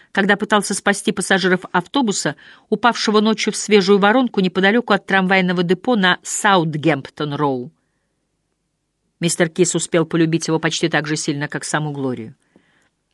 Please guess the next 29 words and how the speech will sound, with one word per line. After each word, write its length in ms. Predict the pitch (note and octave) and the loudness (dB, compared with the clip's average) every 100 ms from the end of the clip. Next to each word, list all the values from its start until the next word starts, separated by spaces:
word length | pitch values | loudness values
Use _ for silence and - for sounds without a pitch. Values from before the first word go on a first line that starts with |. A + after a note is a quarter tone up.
| _ F3+ | _ -2
Мистер 320 | F3+ G3 - | 0 0 0
Лайтстоун 840 | E3+ G3 A#3+ A3+ - - D3+ C3+ C3 - - - | 0 2 2 2 -6 -2 -2 -4 -8 -16 -20 -6
обладал 340 | D#3+ F3+ G3 G3+ | 2 4 4 6
великолепными 640 | G#3+ A3 F3+ A#3+ - A#3+ | 4 4 4 2 2 0
задатками 600 | G#3+ G#3 G3 F3+ F#3 F3 | 2 2 2 0 -2 -4
комика. 640 | - C#3+ A#2+ A2 - - - _ _ _ _ _ _ _ | -6 -8 -8 -10 -18 -20 -20 _ _ _ _ _ _ _
Перед 180 | A#3 A#3 | 0 4
тем, 140 | C#4 | 2
как 180 | C4 C4+ | 2 0
умереть, 300 | B3 D#4 - | 2 2 2
он 80 | A#3+ | 0
успел 300 | - C4+ B3+ | 0 0 2
передать 360 | A#3 A3+ A3+ | 2 2 2
зятю 340 | F#3+ C#4+ D#4+ G3+ | 2 0 2 0
многие 280 | C4 B3 D#3 | 0 -2 -2
секреты 400 | D3+ D3 C#3 C3+ | -4 -4 -4 -6
своего 320 | C#3+ C3+ C3 | -6 -6 -6
мастерства. 640 | B2+ - B2 - C3 A#2+ - _ _ _ _ _ _ _ _ _ _ _ _ | -8 -10 -12 -10 -10 -12 -14 _ _ _ _ _ _ _ _ _ _ _ _
Родители 500 | F3 G#3 D#4 F4 E4 | 2 6 6 6 2
самого 380 | - A#3+ A#3+ E4 | 4 4 4 2
мистера 340 | E4 - D4 | -2 -2 -2
Киса 300 | D4 D4+ C#4 | 0 -2 0
погибли 400 | - B3+ C#4 B3 | 0 2 2 2
от 120 | B3 | 0
прямого 320 | A3 A#3 A3 G#3+ | 0 0 0 0
попадания 600 | G#3 G3+ F#3+ F#3 F3 F3 | 0 2 2 0 0 0
Фау-два 600 | F3+ E3+ D#3+ D3+ D3+ C#3 | 2 2 2 0 0 0
в 160 | _ | _
поезд, 540 | - B2+ A#2 - - | -4 -4 -4 -10 -16